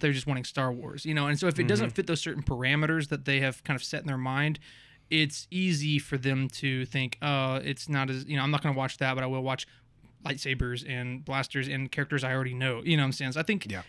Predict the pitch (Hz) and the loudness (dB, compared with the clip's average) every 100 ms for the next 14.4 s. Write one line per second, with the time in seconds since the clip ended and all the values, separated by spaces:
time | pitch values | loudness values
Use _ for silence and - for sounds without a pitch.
0 | - 180 294 262 214 185 - 254 151 127 | -4 2 4 4 2 2 2 2 2 4
1 | 170 139 147 139 139 131 131 127 - 131 | 4 4 2 4 2 2 0 0 2 2
2 | 139 131 123 160 - 156 135 165 151 - | 2 0 0 -2 -2 -6 0 4 4 2
3 | 151 147 151 139 - 147 143 139 - 170 | 0 4 4 4 0 -2 0 -2 0 2
4 | 175 151 139 - 151 - 202 190 165 139 | 4 2 -2 -4 -4 0 2 4 4 2
5 | - - - - 151 - 156 160 170 160 | 0 -20 -8 -2 0 2 4 4 4 2
6 | 147 - 147 139 131 135 135 - - - | 0 0 -2 0 -2 0 -2 -2 -4 -4
7 | - 139 - 151 147 - - _ _ _ | -6 -2 2 2 0 -10 -16 _ _ _
8 | _ _ 160 147 147 127 - 165 - - | _ _ -2 2 2 2 0 -2 -2 -6
9 | _ 147 147 151 135 - 175 156 131 - | _ 0 0 0 0 -2 0 0 0 -4
10 | - - _ - 165 147 131 127 127 - | -10 -12 _ 2 4 6 4 2 -2 0
11 | 147 139 131 127 131 131 - 131 131 131 | 2 2 -2 -4 -4 -4 -6 -6 -4 -2
12 | 127 - 123 - - - - - 82 - | -4 -4 -6 -8 -12 -14 -16 -10 -10 -10
13 | - - - - 170 143 110 101 139 139 | -16 -20 -20 0 2 4 2 -2 -2 -2
14 | 107 143 135 131 | -2 -2 -2 -4